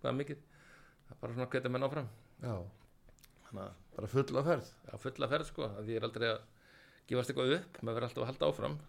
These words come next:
Speaker 2: Já, já. Eh, þú ert hérna, þú ristir einnig, eh, skák punktur is, þú ert
Speaker 1: Já, já, já. Ég, ég
Speaker 2: Þú ert búin að
Speaker 1: stofnaði
Speaker 2: vera,
Speaker 1: það.
Speaker 2: þú stofnaði það og þú ert búin að vera þar bara í, já, ég ætla að segja, tugi ára. Hvað ertu búin að lengi?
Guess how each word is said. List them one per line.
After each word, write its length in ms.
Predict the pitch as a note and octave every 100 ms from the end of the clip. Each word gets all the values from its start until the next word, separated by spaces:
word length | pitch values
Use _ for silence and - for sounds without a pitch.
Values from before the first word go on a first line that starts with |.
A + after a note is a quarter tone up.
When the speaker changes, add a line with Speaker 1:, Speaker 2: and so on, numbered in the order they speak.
| - - - - - - - - - - B2+
Speaker 2:
Já, 100 | A2+
já. 140 | G2 D#3 C3
Eh, 200 | A2+ A#2+ B2
þú 140 | E3+ F3
ert 160 | F3 E3+
hérna, 280 | E3+ E3 E3
þú 160 | G#3
ristir 320 | A3 A3+ F#3 D#3
einnig, 460 | E3 D#3+ D3 C#3+ - -
eh, 1080 | - G#2+ F#2+ F#2+ - - - E2+ - G2 B2
skák 240 | - G#3 B3+
punktur 260 | C3+ G#2+ E2
is, 100 | -
þú 140 | D#3+ A#2+
ert 180 | - -
Speaker 1:
Já, 80 |
já, 160 | G#2+ A2+
já. 140 | B2 D3+ - -
Ég, 160 | G#2 -
ég 160 | A#2+ A2
Speaker 2:
Þú 80 | F#3
ert 140 | B3+
búin 80 | E3+
að 20 |
Speaker 1:
stofnaði 60 | E3
Speaker 2:
vera, 160 | F3+ A#2+
Speaker 1:
það. 140 | G#2+
Speaker 2:
þú 80 | D#3
stofnaði 540 | - F#3+ A#3+ - C#3+ D3
það 80 |
og 80 | B2
þú 120 | D#3 E3
ert 80 |
búin 100 | D3+
að 80 | C3+
vera 220 | G3+ G3 -
þar 280 | C3+ A#3+ -
bara 260 | E3+ C3 B2
í, 160 | C#3+ C3+ - - - - - _ _ _ -
já, 100 | G2 G2 - - -
ég 180 | - C3+
ætla 140 | C3
að 40 | C3+
segja, 100 | A2+
tugi 320 | E3+ F#3+ E3
ára. 280 | E3+ D3+ -
Hvað 180 | F3+ D#3+
ertu 100 | G3
búin 120 | F#3+
að 60 | A#3+
lengi? 260 | B3 -